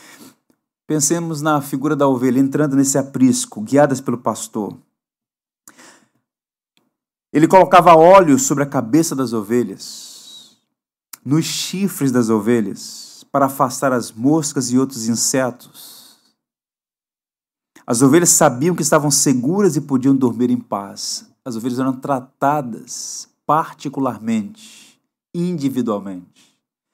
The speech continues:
Se for a figura aqui do anfitrião recebendo um hóspede, esse homem chega cansado, depois de uma peregrinação no deserto, e o óleo servia para refrigerar,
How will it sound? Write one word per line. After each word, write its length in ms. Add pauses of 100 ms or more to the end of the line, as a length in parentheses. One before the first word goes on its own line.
(420)
Se 160
for 140
a 80
figura 320
aqui 100
do 120
anfitrião 600
recebendo 520
um 40
hóspede, 540
esse 160
homem 160
chega 240
cansado, 920 (280)
depois 280
de 60
uma 80
peregrinação 640
no 80
deserto, 680 (380)
e 80
o 80
óleo 220
servia 500
para 560 (580)
refrigerar, 1300